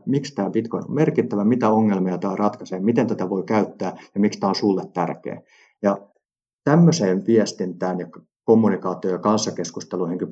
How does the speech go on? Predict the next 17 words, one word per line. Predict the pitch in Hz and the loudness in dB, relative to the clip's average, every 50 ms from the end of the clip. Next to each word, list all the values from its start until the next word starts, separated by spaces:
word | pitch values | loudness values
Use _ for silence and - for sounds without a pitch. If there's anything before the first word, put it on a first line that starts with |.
| - | -4
päästään, | - 113 113 101 - - - - 92 90 - - - - - - _ _ | -2 0 0 0 -2 -4 -6 -6 -6 -6 -6 -10 -12 -20 -20 -20 _ _
niin | 98 95 95 98 - - | 0 0 0 -2 -2 0
alkaa | 104 104 107 104 104 92 | 0 2 2 2 2 0
sit | 104 101 - - | 0 -2 0 0
pikkuhiljaa | 117 117 113 - 107 90 98 92 87 | 0 0 2 0 0 2 2 2 2
tapahtua, | 87 101 92 - 92 - - 98 | 0 0 0 0 -2 -2 -2 -4
niinku, | 90 92 90 95 | -4 -4 -2 0
muutoksia | 98 101 107 107 101 95 87 - - 98 90 | 0 2 2 2 2 0 -4 -4 -4 -4 -4
siellä | 80 80 90 92 90 | -2 -4 -6 -6 -2
kuluttamisen | - - 127 135 135 131 - 117 104 107 - 107 98 90 - | 0 2 4 4 4 2 2 2 2 2 2 0 -4 -2 -2
puolella, | - 98 95 92 95 92 92 87 | -2 -2 -2 -2 -2 -4 -4 -4
sijoittamisen | 85 - 117 117 107 110 - 101 98 90 - 95 87 85 | -2 2 2 2 2 2 0 -2 -2 -2 -2 -4 -6 -6
puolella, | - 98 92 92 92 92 95 90 | -4 -4 -4 -2 -2 -4 -4 -4
säästämisen | - - 113 113 107 113 - 98 90 - 104 92 85 - | -4 -4 -2 -2 -2 -2 -4 -4 -4 -4 -6 -6 -6 -6
puolella, | - 92 92 92 90 92 95 98 95 107 131 | -4 -4 -2 -2 -2 -2 -2 -2 -2 0 2
yrittäjien | 131 143 147 - - - 104 92 95 98 92 90 87 85 | 4 6 6 4 2 -2 -4 -4 -4 -6 -6 -8 -10 -8
puolella, | - 104 95 95 92 90 92 95 90 | -6 -4 -4 -4 -4 -6 -6 -6 -8